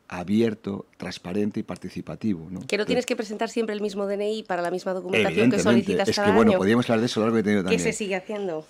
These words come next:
Speaker 1: Y es, además es que no se tiene que pedir. O sea, hay un principio, la Ley treinta y nueve de dos mil quince, yo creo que ya lo, lo, lo he contado, de procedimiento administrativo,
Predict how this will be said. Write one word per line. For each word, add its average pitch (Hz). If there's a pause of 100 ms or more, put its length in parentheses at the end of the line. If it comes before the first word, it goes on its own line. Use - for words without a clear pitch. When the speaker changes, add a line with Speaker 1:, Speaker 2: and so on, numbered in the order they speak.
(120)
Speaker 1:
Y 120
es, 117
además 107
es 156
que 110
no 127
se 107
tiene 104
que 95
pedir. 110 (340)
O -
sea, -
hay 131
un 165
principio, 107
la 87
Ley 95
treinta 95
y 95
nueve 95
de 92
dos 92
mil 90
quince, 131
yo 85
creo 95
que 92
ya 90
lo, 95
lo, 92
lo 101
he -
contado, 98
de 95
procedimiento 95
administrativo, 92